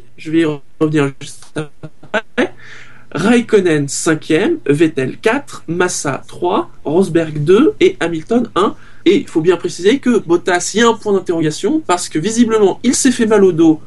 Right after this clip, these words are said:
même plus que visiblement, parce que il est allé à l'hôpital, et on ne sait pas s'il participera à la course. Sachant que s'il participe pas, il ne sera pas remplacé.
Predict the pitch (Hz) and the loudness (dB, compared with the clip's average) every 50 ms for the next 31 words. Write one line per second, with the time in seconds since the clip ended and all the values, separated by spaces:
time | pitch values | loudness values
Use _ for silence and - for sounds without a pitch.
0 | - - - - - - 131 127 - 202 202 - 185 156 156 151 143 151 185 285 | -18 -18 -18 -6 -2 0 0 2 2 0 2 4 2 4 4 4 6 6 4 4
1 | 359 370 - - - - 214 214 - 135 139 135 139 - 147 151 143 139 156 175 | 2 0 -4 -4 0 2 4 6 6 6 4 4 2 2 2 4 4 4 4 2
2 | 180 175 156 147 - - - 180 190 320 349 349 - - - - 208 214 185 180 | 2 2 0 -2 -4 -6 -2 0 0 0 0 -2 -6 -14 0 2 4 4 4 2
3 | - - 175 170 - 254 269 302 - - 247 240 233 233 - - 220 220 - 220 | -2 -4 -6 -4 -2 -2 -2 -2 -2 -4 -4 -4 -4 -6 -6 -8 -12 -8 -6 -2
4 | 220 214 196 202 - 127 - - - - - - - - 156 - 185 175 - - | 0 0 -2 0 -2 -4 -4 -4 -10 -14 -14 -10 -4 -2 0 0 0 -2 0 -2
5 | 220 208 226 196 202 - 202 196 - 233 277 262 254 - 240 226 - - 220 208 | 2 2 0 0 0 -4 -6 -2 0 2 2 2 2 0 -4 0 0 0 0 0
6 | 202 202 175 165 - - - - | 0 -4 -4 -6 -6 -10 -12 -12